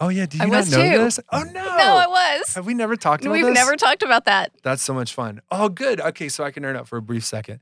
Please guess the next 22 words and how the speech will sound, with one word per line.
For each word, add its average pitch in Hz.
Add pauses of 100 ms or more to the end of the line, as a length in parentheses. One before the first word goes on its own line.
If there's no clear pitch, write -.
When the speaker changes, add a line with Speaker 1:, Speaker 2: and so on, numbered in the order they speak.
(180)
Speaker 2:
Okay. 214
Speaker 1:
So, 151
like, 135
my, 127 (1040)
oh, - (100)
the 123
listener's 139
gonna 120
be 113
like, 107
"I 123
don't 131
know 120
if 107
I 113
wanna 110
hear 127
this." 120
I 139
think 139
they 131
do. 101